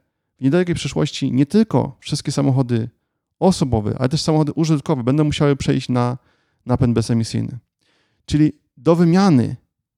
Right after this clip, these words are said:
są setki, tysiące autobusów i ciężarówek. Więc to jest odpowiedni moment,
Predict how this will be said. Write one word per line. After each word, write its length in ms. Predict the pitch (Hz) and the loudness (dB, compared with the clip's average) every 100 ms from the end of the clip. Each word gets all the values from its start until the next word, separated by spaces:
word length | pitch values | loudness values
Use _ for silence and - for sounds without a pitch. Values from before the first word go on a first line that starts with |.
| _ | _
są 300 | - 165 160 - | -8 -4 -2 -4
setki, 640 | - - 185 180 - 170 | -10 -2 0 0 -6 -8
tysiące 920 | - _ 147 - 170 165 - - 131 - _ _ _ _ _ | -10 _ -8 0 0 0 -2 -6 -6 -12 _ _ _ _ _
autobusów 600 | - 165 160 139 151 143 | 0 2 2 0 0 0
i 40 | 127 | -2
ciężarówek. 600 | 131 123 117 113 135 - _ _ _ _ _ _ _ _ - | 0 2 2 0 -6 -14 _ _ _ _ _ _ _ _ -4
Więc 160 | 127 - | -4 2
to 160 | 190 | 4
jest 120 | 202 180 | 6 4
odpowiedni 400 | 151 147 151 151 | 2 2 2 4
moment, 440 | 139 113 - | 4 2 -2